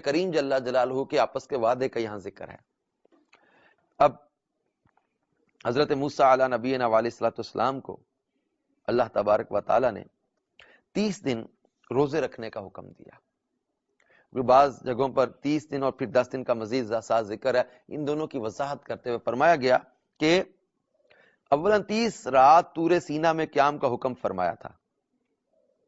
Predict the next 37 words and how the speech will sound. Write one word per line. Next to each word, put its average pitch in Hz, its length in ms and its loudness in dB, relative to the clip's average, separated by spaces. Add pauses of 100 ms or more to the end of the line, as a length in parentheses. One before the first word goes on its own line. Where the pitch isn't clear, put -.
(680)
لیکن 190 260 0
جب 190 160 2
یہ 202 100 4 (200)
آپ 170 120 6 (120)
میعاد 151 360 6 (160)
پوری 170 260 0
کر 160 200 2
چکے 160 440 0
اور 151 140 4 (100)
تیس 190 240 -6
روزے 165 300 2
رکھ 175 180 4
چکے 131 300 -2 (920)
بارگاہ 170 360 6
الہی 165 220 4
میں 185 200 0
توریت 165 540 6
لینے 165 380 0
کے 160 140 -2
لیے 160 340 0
حاضر 131 340 2
ہونے 147 220 0
لگے 139 340 2 (520)
تو 208 60 4
اس 214 140 0
خیال 185 500 6
سے 196 100 0
کہ 190 120 -2
میں 185 140 -2
نے 196 160 2
بہت 180 340 2
روز 175 320 0
سے 196 100 -2
مسواک 160 640 2
نہیں 165 280 -6
کی 123 220 -4
ہے، 95 100 0